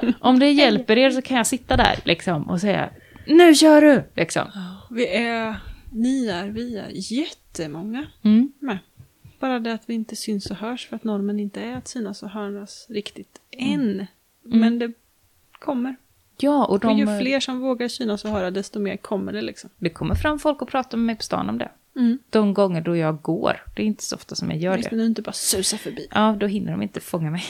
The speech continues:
Speaker 1: <laughs> Så. Men det jag också säger också någonting. Att det är viktigt att synas och höras och vara en förebild. För du påverkar.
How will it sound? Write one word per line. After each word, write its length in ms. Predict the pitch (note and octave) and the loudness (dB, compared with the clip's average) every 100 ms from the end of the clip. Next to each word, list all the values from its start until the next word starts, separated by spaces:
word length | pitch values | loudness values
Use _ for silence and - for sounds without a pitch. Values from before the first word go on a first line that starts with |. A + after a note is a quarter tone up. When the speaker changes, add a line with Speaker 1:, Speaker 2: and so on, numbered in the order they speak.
| - | -10
Speaker 1:
<laughs> 280 | - F3+ A3+ | -2 0 4
Så. 60 | - A3 C#4 - B3 - | 4 4 2 2 -2 4
Men 200 | C4+ C4 | 4 6
det 160 | C#4+ | 4
jag 140 | C4+ C4+ | 6 4
också 260 | C4+ - | 0 -4
säger 240 | C4+ A3+ G#3 | -2 0 0
också 200 | - C4+ | 0 2
någonting. 380 | B3+ E3+ - - C#4 C#4 | 2 2 -4 -8 -8 -6
Att 160 | F#3+ | -4
det 100 | - | -2
är 120 | G#3+ G#3 | -2 -2
viktigt 480 | A3+ - G#3+ - - | -6 -2 -4 -4 -6
att 220 | G3 - | -6 -4
synas 460 | - G#3+ E3 D#3+ - | 0 0 0 -2 -6
och 160 | - | -10
höras 400 | - F3 C#3+ C#3+ | -4 -2 -2 -4
och 80 | F3+ | -2
vara 200 | F#3 D#3+ | -2 0
en 80 | D3 | -4
förebild. 420 | - D#3 E3+ F3 | -4 -4 -4 -4
För 80 | F3+ | -4
du 80 | E3+ | -6
påverkar. 1000 | - A3+ G3+ D#3 C#3+ - - A3 F#3+ | -4 0 0 0 -4 -4 0 2 0